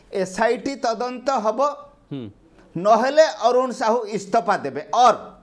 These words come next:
Speaker 2: ହୁଁ।
Speaker 1: ଦିଟା ଭିତରୁ ଗୋଟିଏ, ଯଦି କୋର୍ଟ ମନିଟର୍ଡ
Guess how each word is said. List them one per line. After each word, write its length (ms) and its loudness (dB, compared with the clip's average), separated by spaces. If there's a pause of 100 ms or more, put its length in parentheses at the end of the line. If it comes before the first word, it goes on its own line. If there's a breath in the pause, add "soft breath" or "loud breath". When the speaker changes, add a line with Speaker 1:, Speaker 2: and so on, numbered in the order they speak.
Speaker 2:
ହୁଁ। 160 -8
Speaker 1:
ଦିଟା 360 -2
ଭିତରୁ 420 -6
ଗୋଟିଏ, 580 -2 (280 loud breath)
ଯଦି 500 -2
କୋର୍ଟ 720 -2
ମନିଟର୍ଡ 800 -6